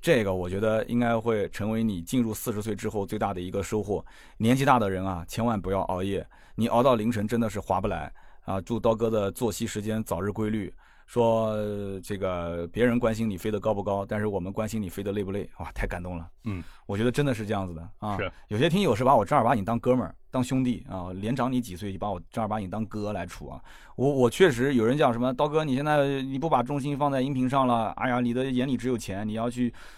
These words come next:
Speaker 1: 做视频啊什么的。”真的不是这样。兔子，你摸句良心话讲，我现在对于音频的创作的时长，啊，给你们开会做选题，我，我，你觉得这么多年来我是有偏心不做音频这块儿吗？
Speaker 2: 那肯定没有啊。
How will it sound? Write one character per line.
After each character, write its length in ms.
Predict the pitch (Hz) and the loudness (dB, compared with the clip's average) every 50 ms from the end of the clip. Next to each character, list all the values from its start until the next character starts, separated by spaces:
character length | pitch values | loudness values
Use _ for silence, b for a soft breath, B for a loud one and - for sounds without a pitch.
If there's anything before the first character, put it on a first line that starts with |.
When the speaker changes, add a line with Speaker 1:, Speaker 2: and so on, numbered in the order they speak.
| B B | B B
Speaker 1:
做 180 | - 143 131 123 | 0 2 2 2
视 140 | - - | 2 -2
频 240 | 123 110 104 113 120 | -4 -2 -2 -2 0
啊 140 | 120 117 113 | 0 -2 -2
什 100 | 98 92 | -4 -6
么 80 | 90 87 | -8 -8
的。” 100 | 85 87 | -10 -6
真 200 | - - 147 160 | -2 0 0 0
的 100 | 147 135 | 0 -2
不 140 | 98 98 98 | -2 -4 -6
是 80 | 95 | -4
这 60 | 92 101 | -4 -4
样。 120 | 90 87 | -6 -6
兔 180 | 82 - 170 143 | -6 -4 -4 -4
子， 40 | 117 | -2
你 120 | 104 98 | -2 -2
摸 180 | 98 113 131 135 | -2 -2 -2 0
句 80 | 123 | -2
良 160 | 120 104 101 110 | -2 -2 -2 -2
心 120 | 113 120 | -2 -2
话 140 | 113 110 101 | -2 -2 -4
讲， 220 | 92 82 73 76 - | -6 -8 -8 -6 -2
我 220 | 131 120 110 104 | 0 2 2 2
现 100 | 98 - | 0 0
在 120 | 147 139 | 0 -2
对 180 | 120 - 143 131 | -2 -2 0 2
于 120 | 120 123 | 2 2
音 200 | 127 123 151 147 | 2 0 -2 -4
频 180 | 139 113 101 98 | -4 -4 -4 -6
的 140 | 95 92 B B B B B B | -6 -8 B B B B B B
创 180 | - - 143 143 | -4 -2 0 0
作 100 | 127 120 | 0 0
的 80 | 110 104 | -2 -4
时 220 | - - - 107 | -6 -8 -8 -8
长， 260 | 117 117 92 90 90 B B B B B B B | -6 -4 -4 -6 -6 B B B B B B B
啊， 160 | - 107 101 95 | -2 -2 -2 0
给 100 | 92 120 | 2 2
你 80 | 127 | 2
们 80 | 110 101 | 2 2
开 200 | - - 120 120 | -2 -2 -2 -2
会 140 | 123 127 107 | -2 -2 -2
做 140 | 113 117 | -2 -4
选 180 | 107 104 95 87 | -4 -4 -6 -8
题， 200 | 85 87 87 92 98 | -8 -8 -10 -10 -10
我， 280 | - 98 101 95 90 | -10 -8 -6 -6 -6
我， 160 | - - - 110 | -6 -6 -4 -4
你 100 | 104 95 | -2 -2
觉 120 | 101 113 | -2 -2
得 100 | 127 139 | -2 -2
这 100 | 127 143 | 0 0
么 60 | 131 | 0
多 140 | 117 120 120 | 2 2 2
年 120 | 117 117 | 2 0
来 160 | 120 113 107 110 | 0 0 0 -2
我 220 | 113 113 107 101 | -2 -2 -2 -4
是 160 | - - 127 | -2 -2 -2
有 120 | 117 104 90 | 0 -2 -2
偏 220 | - - 120 117 | -4 -4 -4 -2
心 220 | 110 117 117 117 | -2 0 0 -2
不 160 | 117 117 - 101 | -2 -2 -6 -6
做 220 | 107 113 107 101 | -4 -4 -2 -2
音 120 | 101 107 | -4 -4
频 160 | 107 92 90 87 | -4 -6 -6 -6
这 100 | 90 87 | -6 -6
块 120 | 82 82 | -4 -4
儿 60 | 80 | -4
吗？ 120 | 80 80 - - - | -4 -6 -8 -8 -8
Speaker 2:
那 260 | 101 101 120 127 117 | -6 -2 -2 -2 -2
肯 200 | - - - 90 | -4 -6 -6 -4
定 120 | 98 113 | 0 2
没 180 | 120 110 101 113 | 2 2 2 0
有 140 | 120 101 73 | 0 -2 -4
啊。 160 | 71 73 | -8 -12